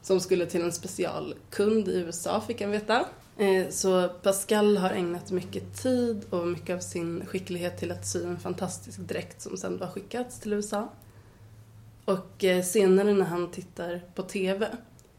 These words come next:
så är det ett event från Hollywood med röda mattan. Och då ser han Angelina Jolie i den här dräkten. Men han, ingen kommer ju någonsin veta att han sydde dräkten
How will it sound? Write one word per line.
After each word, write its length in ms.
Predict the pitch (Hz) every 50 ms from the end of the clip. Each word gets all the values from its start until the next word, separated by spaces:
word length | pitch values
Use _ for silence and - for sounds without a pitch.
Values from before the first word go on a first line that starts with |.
| _ -
så 140 | - - 190
är 100 | 180 175
det 60 | 175
ett 120 | 170 - 185
event 360 | 175 175 175 170 175 180 -
från 180 | - 180 170
Hollywood 560 | 151 185 214 196 175 170 165 - 180 180 180 180
med 160 | 175 175 175
röda 260 | 175 170 170 165 170
mattan. 680 | 175 185 180 - - - - 196 - - 196 220 220 - - - - - - - - - - - - - - - -
Och 100 | 214 175
då 80 | 180
ser 240 | 180 - 214 202 190
han 340 | 175 156 165 170 170 180 185 -
Angelina 560 | 208 185 180 180 180 175 165 175 170 180 175
Jolie 540 | 165 165 175 175 170 180 185 185 160 330 - -
i 180 | - 202 196 190
den 160 | 175 170 170
här 120 | 170 160 165
dräkten. 560 | 170 180 180 - - - - 98 - - - - - - - - - -
Men 180 | 185 190 185
han, 460 | 151 160 202 202 196 185 185 180 165 - - -
ingen 320 | - 208 190 190 208 202 202
kommer 160 | 185 170 175
ju 60 | 175
någonsin 320 | 175 170 165 165 - 180
veta 180 | 170 156 156 160
att 80 | 151 -
han 440 | - - 202 185 170 170 175 170 -
sydde 400 | - - - - 175 160 170 160
dräkten 680 | 160 170 175 156 - - - - - - - - -